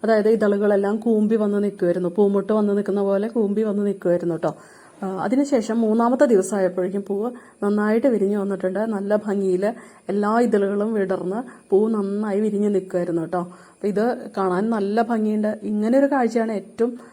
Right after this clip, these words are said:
മനോഹരമായിട്ടുള്ളൊരു കാഴ്ച എന്ന് എനിക്ക് തോന്നുന്നുണ്ട്. അപ്പൊ അതാ മഴ പെയ്തിട്ട് മഴത്തുള്ളികളെല്ലാം ഇതിൽ പിടിച്ച് നിൽക്കുന്നുണ്ട്.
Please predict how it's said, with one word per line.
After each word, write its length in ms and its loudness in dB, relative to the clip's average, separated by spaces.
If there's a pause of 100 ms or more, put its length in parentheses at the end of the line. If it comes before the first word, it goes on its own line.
(220)
മനോഹരമായിട്ടുള്ളൊരു 840 2
കാഴ്ച 340 -2
എന്ന് 160 0
എനിക്ക് 220 -4
തോന്നുന്നുണ്ട്. 520 -4
അപ്പൊ 540 -10
അതാ 240 -2 (120)
മഴ 180 0 (200)
പെയ്തിട്ട് 380 0
മഴത്തുള്ളികളെല്ലാം 1000 -2
ഇതിൽ 280 -4
പിടിച്ച് 340 -2
നിൽക്കുന്നുണ്ട്. 540 -4